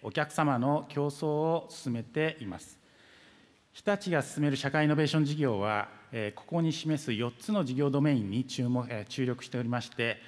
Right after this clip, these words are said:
水事業もその一つとなっております。それでは、えー、日立の水事業ですが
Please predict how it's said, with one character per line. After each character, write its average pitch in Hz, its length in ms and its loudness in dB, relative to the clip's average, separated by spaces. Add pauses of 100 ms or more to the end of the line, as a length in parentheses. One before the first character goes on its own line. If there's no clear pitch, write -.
(200)
水 127 240 2
事 170 160 -2
業 165 180 4
も 156 200 4
そ 147 120 -4
の 139 100 2
一 156 200 -4
つ - 100 -12
と 180 140 0
な 117 100 -2
っ - 60 -6
て 107 160 -4
お - 20 -2
り 98 80 -2
ま 87 140 -6
す。 - 260 -18 (1300)
そ 147 120 -4
れ 165 80 2
で 214 100 2
は、 165 300 4
え 117 240 -2
ー、 - 20 -12
日 - 140 -2
立 208 180 -2
の 139 80 4
水 110 300 0
事 202 120 -4
業 214 160 6
で 120 120 2
す - 100 -8
が 107 300 2